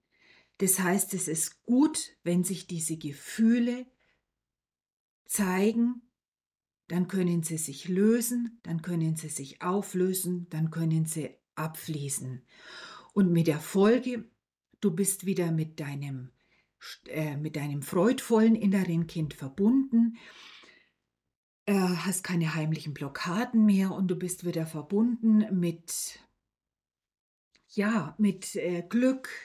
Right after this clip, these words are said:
mit, mit, mit den positiven Energien des inneren Kindes, mit Freude, mit Liebe,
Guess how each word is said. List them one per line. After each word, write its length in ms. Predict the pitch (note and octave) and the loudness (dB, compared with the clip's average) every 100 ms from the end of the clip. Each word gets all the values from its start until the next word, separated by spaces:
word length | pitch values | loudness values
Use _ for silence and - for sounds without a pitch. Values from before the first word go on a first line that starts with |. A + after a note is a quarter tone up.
| - | -8
mit, 400 | F#3 G3 - - | -4 -4 -4 -10
mit, 160 | F3+ F#3+ | -4 2
mit 140 | G#3 | 4
den 120 | G3+ | 2
positiven 720 | F#3+ A#3 C4 A3+ - E3+ D#3+ | 2 0 0 -2 -4 -6 -4
Energien 720 | D3 D#3 D#3 D#3 D#3+ G3+ A3 - - | -4 -2 -2 -2 0 4 2 0 -4
des 400 | F#3 F#3 - - _ - - - | -4 -2 -6 -10 _ -20 -20 -8
inneren 520 | F#3+ G3 F3+ E3+ E3+ | 0 0 2 0 -2
Kindes, 460 | E3 D#3+ D#3+ E3 F3 | -2 -2 -2 -4 -6
mit 160 | E3+ | -8
Freude, 540 | - - D#3 D#3 D#3 D#3+ | -6 -2 0 2 0 -2
mit 220 | E3 - | -2 -4
Liebe, 680 | E3 F3 F3 F3 E3+ E3 | -4 0 2 2 2 -2